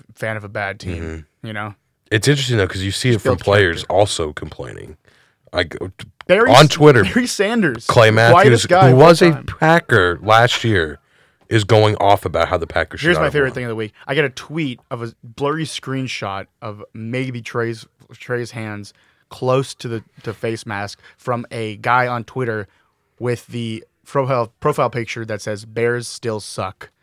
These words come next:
Speaker 1: And he said,
Speaker 2: <laughs>
Speaker 1: "You think this is hand, is this not hands to the face?" And I said, "Go look at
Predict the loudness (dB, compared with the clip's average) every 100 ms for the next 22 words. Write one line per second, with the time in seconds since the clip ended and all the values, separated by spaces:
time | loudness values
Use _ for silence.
0 | _ -6 -4 -4 -4 -4 -2 -4 -4 -20
1 | -18 -12 -10 -8 -8 -8 -10 -8 -8 -8
2 | -10 -12 -10 -10 -6 -6 -6 -10 -10 -14
3 | -10 -8 -6 -10 -18 -20 -10 -6 -6 -6
4 | -10 -4 -2 0 -2 -4 -6